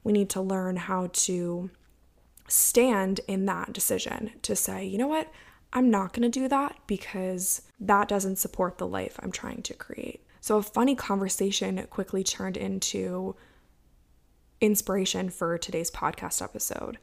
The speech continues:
that you are allowed to say no to things that don't serve you. And I've obviously always known this. You're allowed to say no to things. But I think as we get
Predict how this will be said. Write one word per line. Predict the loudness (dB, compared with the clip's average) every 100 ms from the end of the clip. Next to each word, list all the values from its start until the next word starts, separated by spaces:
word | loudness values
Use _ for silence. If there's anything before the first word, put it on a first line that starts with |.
| -20 -20 -20 _ _
that | -6 -4 -4 -6 -10 -18 _ _ _ -16
you | -4 0 2 2
are | 2
allowed | 2 2 0 0
to | 0
say | -2 -2
no | -2 -4
to |
things | -4 -6 -8 -8 -6
that | -6
don't | -6 -6
serve | -6 -6 -6
you. | -6
And | -2 -2
I've | 0 -2 0
obviously | 0 2 0 -2 -2 -6
always | -4 -4 -2 -4 -6
known | -8 -8
this. | -10 -8 -6 -8 _ _ _ _ _ _ _ -20 -10
You're | -6
allowed | -4 -4
to | -4
say | -6 -8
no |
to | -12
things. | -14 -20 _ -18 -16 -16 -8
But | 0 2 0 -2
I | -4
think | 0 0 0
as | -4 -2
we | -4
get | -4